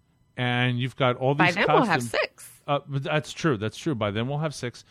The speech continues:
Speaker 1: And then you have all these other costumes that are coming out. Well, they have been out for Overwatch. As of, I think it was this past Tuesday, the Lunar Festival costumes are out for Overwatch. So you've got those two. I still haven't played <laughs> Overwatch in a while.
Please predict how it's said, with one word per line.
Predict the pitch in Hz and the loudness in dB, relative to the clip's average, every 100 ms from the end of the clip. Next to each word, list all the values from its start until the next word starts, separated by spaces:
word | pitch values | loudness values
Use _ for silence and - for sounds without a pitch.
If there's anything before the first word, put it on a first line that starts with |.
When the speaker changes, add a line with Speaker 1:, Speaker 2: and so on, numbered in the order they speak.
| - _ | -20 _
Speaker 1:
And | - 135 | -4 0
then | 143 | 0
you | 160 | 2
have | 147 139 | 2 2
all | 127 147 | 2 0
these | 135 151 | 2 0
other | 208 | -2
costumes | - 131 123 - 123 113 | -2 0 -2 -2 -6 -4
that | 120 | -6
are | |
coming | - 123 120 113 | -6 -6 -4 -4
out. | 107 110 - | -4 -6 -6
Well, | 131 | -4
they | 123 120 | -2 -2
have | 110 95 | -4 -4
been | 139 190 214 | -2 0 0
out | 117 104 104 104 - | -2 -2 -2 -4 -8
for | - - | -12 -6
Overwatch. | 139 151 120 101 98 - - _ _ _ _ | -2 -2 -4 -4 -4 -6 -18 _ _ _ _
As | - 139 143 | -4 -2 0
of, | 151 139 123 123 | 0 0 -2 -8
I | - | -10
think | 120 160 | -6 -6
it | 185 | -6
was | 156 123 | -4 -4
this | 123 | -6
past | - - 139 - - | -12 -10 -10 -10 -16
Tuesday, | - - 175 190 151 123 110 | -12 -2 0 0 -2 -2 0
the | 110 | 0
Lunar | 113 151 170 | 0 -2 -2
Festival | 127 113 - 107 | -4 -6 -6 -10
costumes | 104 113 107 - 104 | -8 -8 -10 -10 -10
are | 101 95 | -8 -8
out | 90 | -8
for | - 92 | -10 -12
Overwatch. | 104 95 87 82 87 - _ _ - | -12 -12 -10 -10 -12 -16 _ _ -8
So | 127 | -4
you've | 120 | -2
got | 120 120 - | -2 -6 -6
those | 104 95 | -10 -10
two. | - - 160 98 110 - _ _ _ _ _ _ 120 | -6 -2 -2 -2 -8 -12 _ _ _ _ _ _ -10
I | |
still | - 190 | -4 0
haven't | 175 175 151 | 2 2 -2
played | - 131 | -4 -6
<laughs> | - | -6
Overwatch | 147 - 196 - 151 139 139 | -8 -6 -8 -4 -4 -4 -6
in | 120 | -6
a | |
while. | 110 107 104 87 95 104 | -6 -4 -4 -4 -6 -8